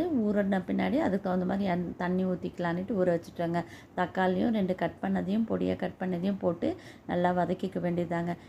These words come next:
இது கொஞ்சம் வதங்கின உடனே நம்ம அந்த எண்ணெயிலே வந்து கேரட்டையும் பீன்ஸையும் போட்டுட்டு நல்லா வதக்கிக்க எடுத்துக்க வேண்டியதாங்க. இது ஊற வச்ச பட்டாணி இல்லைங்க, ஃப்ரெஷ் பட்டாணின்றதுனால,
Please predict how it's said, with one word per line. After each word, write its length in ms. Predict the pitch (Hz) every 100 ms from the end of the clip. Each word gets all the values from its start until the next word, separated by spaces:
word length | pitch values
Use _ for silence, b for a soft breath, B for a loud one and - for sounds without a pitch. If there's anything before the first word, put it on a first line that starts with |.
| B
இது 160 | -
கொஞ்சம் 320 | 196 196 185 180
வதங்கின 440 | 175 202 220 208
உடனே 400 | 185 180 185 220 320 B B -
நம்ம 300 | 190 196 214
அந்த 220 | 262 208 190
எண்ணெயிலே 460 | 180 196 196 190 214
வந்து 320 | 190 180 196 339 - B -
கேரட்டையும் 600 | - 185 185 190 - 208 202
பீன்ஸையும் 560 | 196 190 190 196 208
போட்டுட்டு 400 | 202 185 185 185
நல்லா 280 | 269 208 180
வதக்கிக்க 420 | 180 175 - 180 185
எடுத்துக்க 360 | 175 180 170
வேண்டியதாங்க. 480 | 175 170 170 170 175 180 B B B
இது 140 | 202 233
ஊற 200 | 208 233 226
வச்ச 240 | 202 196
பட்டாணி 440 | 180 175 185 185 185
இல்லைங்க, 280 | 175 175
ஃப்ரெஷ் 260 | 190 180 185
பட்டாணின்றதுனால, 960 | - 190 180 185 185 175 170 170 165